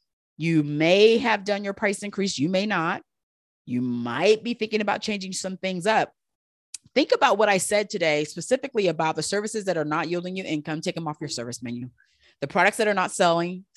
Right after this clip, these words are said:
clearance them out and get rid of 'em. Don't even bring 'em back. Like, really start focusing on things that make your business money consistently and how you're gonna create and tweak that just so that clients, when they experience it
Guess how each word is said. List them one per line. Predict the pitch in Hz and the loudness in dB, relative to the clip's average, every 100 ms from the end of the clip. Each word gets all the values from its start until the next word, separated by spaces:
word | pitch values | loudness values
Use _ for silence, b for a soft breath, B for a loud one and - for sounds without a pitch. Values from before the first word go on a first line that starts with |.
| - | -6
clearance | 214 214 214 | 2 2 2
them | 196 | 0
out | 180 | -2
and | 160 | 0
get | 170 | 0
rid | 156 | 0
of | 143 | 0
'em. | 131 127 | -2 -4
Don't | 139 | -2
even | 147 147 | -2 -2
bring | 143 | -4
'em | 139 | -2
back. | 131 113 - _ _ _ _ _ | -2 -4 -6 _ _ _ _ _
Like, | - 175 | -2 -2
really | 151 156 220 262 269 254 | 0 -2 2 4 2 0
start | 226 208 185 | -2 -2 -2
focusing | - 202 202 - 170 - | -2 -2 -2 -4 -6 -2
on | 156 147 139 139 147 _ _ | 0 0 0 -2 -6 _ _
things | 190 220 | -2 2
that | 220 | 2
make | 202 208 | 2 0
your | 196 | 0
business | 175 170 156 | 0 -2 -4
money | - 151 | -4 -4
consistently | 143 135 - 190 - - 233 262 - _ _ _ _ _ _ _ _ _ _ | -4 -4 -2 -4 -4 -4 -2 -2 -6 _ _ _ _ _ _ _ _ _ _
and | 262 294 214 170 165 - _ _ _ | 6 8 8 6 2 -6 _ _ _
how | - - 214 | -8 2 4
you're | 240 233 | 4 2
gonna | 220 | 0
create | 196 - 185 180 180 185 | -2 -6 -4 0 0 0
and | 156 147 | -4 -8
tweak | - - 240 240 | -10 -4 -4 -2
that | 175 147 147 | -2 -2 0
just | 196 233 - - | -2 0 -4 -4
so | 254 151 135 131 b b _ _ | 0 0 -2 -6 b b _ _
that | 151 170 147 - _ _ _ _ - | 2 4 4 0 _ _ _ _ -14
clients, | - 185 220 208 | -4 -2 -2 -4
when | 196 190 | -6 -4
they | 185 170 | -2 -2
experience | 170 - 220 220 196 180 | -4 -4 -2 -2 -2 -4
it | 175 | -6